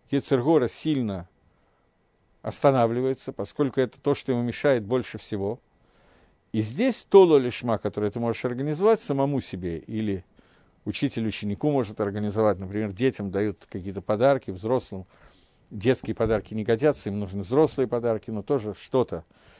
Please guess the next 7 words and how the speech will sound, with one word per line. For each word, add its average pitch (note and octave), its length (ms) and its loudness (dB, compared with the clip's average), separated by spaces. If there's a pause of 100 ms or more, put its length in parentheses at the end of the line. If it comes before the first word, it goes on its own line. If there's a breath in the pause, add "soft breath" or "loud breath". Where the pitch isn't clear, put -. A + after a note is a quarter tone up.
(140 soft breath)
какой-то A#2+ 420 4
ло A#2 140 4
лишма G#2+ 480 -2 (120)
присутствует. C3 680 -6 (680 soft breath)
Это G3+ 240 4
поможет D#3+ 640 2 (340)
человеку A#2 680 0